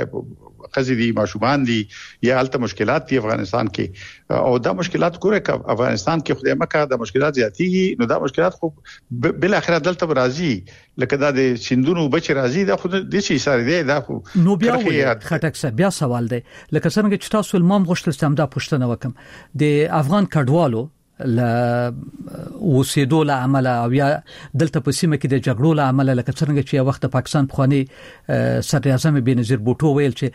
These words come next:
Speaker 2: د کلشینکوف کلچر یې په پاکستان کې عام کو. لیکن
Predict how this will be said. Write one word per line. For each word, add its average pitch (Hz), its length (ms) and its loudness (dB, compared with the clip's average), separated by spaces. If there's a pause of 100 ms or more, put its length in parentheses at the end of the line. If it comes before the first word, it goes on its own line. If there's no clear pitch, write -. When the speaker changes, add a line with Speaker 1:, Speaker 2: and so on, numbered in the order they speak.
(380)
Speaker 2:
د 135 200 2
کلشینکوف 135 520 0
کلچر 151 320 0
یې 135 80 0
په 123 60 -4
پاکستان 127 420 -2
کې 139 120 -2
عام 127 220 4
کو. - 220 -8 (400)
لیکن 185 340 0